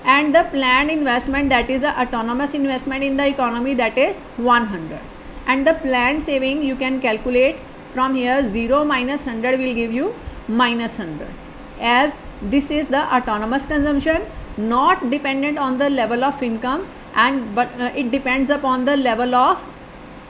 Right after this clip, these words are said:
past savings. Next one is hundred minus one fifty will give you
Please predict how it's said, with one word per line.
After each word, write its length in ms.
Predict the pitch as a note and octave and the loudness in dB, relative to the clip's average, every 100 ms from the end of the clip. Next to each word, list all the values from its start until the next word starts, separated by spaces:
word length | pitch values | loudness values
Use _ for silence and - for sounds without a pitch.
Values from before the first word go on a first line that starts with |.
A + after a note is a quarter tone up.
| - - - | -18 -18 -2
past 320 | C4 C4 D4+ - | 6 6 6 0
savings. 420 | C4+ F#3+ D#3 - - - - - - - - - - - - | -2 -2 -4 -12 -16 -18 -18 -18 -18 -18 -18 -18 -18 -12 -2
Next 300 | C4 C#4 D#4+ | 2 2 2
one 240 | D#4+ D#4 | 0 2
is 260 | D4 E4 - - - - | 0 -2 -4 -12 -12 -2
hundred 440 | C4 C4 C#4 F4 | 0 6 6 6
minus 380 | E4+ D4+ D4+ D#4+ | 4 2 0 0
one 240 | B3 A3 | -2 -2
fifty 320 | A#3+ C4 C#4+ C#4+ | 0 -2 0 0
will 180 | C4+ | 2
give 200 | B3+ B3 | 2 0
you 180 | B3 D4 | 0 0